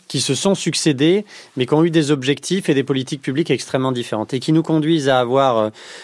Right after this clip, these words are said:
euh, des modèles agricoles, euh, qui sont, euh, basés, euh, euh, finalement sur, euh, sur, euh, un accompagnement public,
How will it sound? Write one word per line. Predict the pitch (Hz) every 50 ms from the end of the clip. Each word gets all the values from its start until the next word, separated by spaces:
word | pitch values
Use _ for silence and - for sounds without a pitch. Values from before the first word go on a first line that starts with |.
| - _ -
euh, | 120 113 117 117
des | 113 113 131 170 170
modèles | 165 160 156 135 151 156 147 131 120
agricoles, | 139 139 123 117 131 123 - - 147 160 180 190 196 190 - - - - - - _ -
euh, | 127 117 117 117 113 113 113 110
qui | - - - 127
sont, | - - 156 147 160 165 160 143
euh, | 127 120 120 117 117
basés, | 113 113 127 131 127 117 123 139 156 170 165
euh, | 160 131 120 120 - - - - - - _ -
euh, | 123 117 117 117
finalement | - - - 127 123 123 120 123 131 139 151
sur, | 143 - - - 131 127 110 110
euh, | 110 107 107 107 107 104
sur, | 107 - - - 127 113 107 107
euh, | 107 107 104 104 107 117 123
un | 120 123
accompagnement | 127 123 - 127 113 - 135 123 127 123 123 123
public, | 117 - - 135 120 120 135 175 190 196 - -